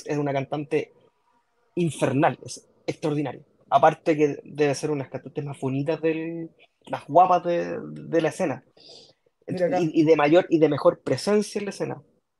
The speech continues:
Speaker 2: Serenity.
Speaker 1: Sí, de Fer-, de Ferrin, de Ferrin.
Speaker 2: Y aparte Serenity y Trick or Treat. Pero Trick or Treat tiene, cuenta con un detalle.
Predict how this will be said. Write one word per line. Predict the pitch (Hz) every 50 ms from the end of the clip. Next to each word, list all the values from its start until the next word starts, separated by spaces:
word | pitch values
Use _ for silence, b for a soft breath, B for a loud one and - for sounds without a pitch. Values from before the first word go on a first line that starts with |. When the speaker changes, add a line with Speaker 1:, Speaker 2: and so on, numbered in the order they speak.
| _ _ _ _ _ _ _ _ _ _
Speaker 2:
Serenity. | - - 190 202 220 233 208 190 156
Speaker 1:
Sí, | -
de | 143 135
Fer-, | - - 196 190 175 -
de | 156 143 131
Ferrin, | - 170 170 160 143 131 120 - -
de | 147 135 127 131
Ferrin. | - - 156 135 131 - - 143 - _ _ _ _ _ _ _ _ _ _ _ _ _ _ _ _ _ _ _
Speaker 2:
Y | 165 165
aparte | 180 214 214 226 214
Serenity | - 208 208 214 214 214 208 165 180 180 185 185 185 185 180
y | 175
Trick | 180 202 202 202
or | 196 -
Treat. | - 220 214 214 B B B B -
Pero | 214 202 202
Trick | 208 240 -
or | 233 226 -
Treat | 226 240 240
tiene, | 240 240 226 214 - -
cuenta | - 214 220 214 220 220
con | 214 214
un | 220 214
detalle. | 220 214 208 180 147 139 127 120 127 139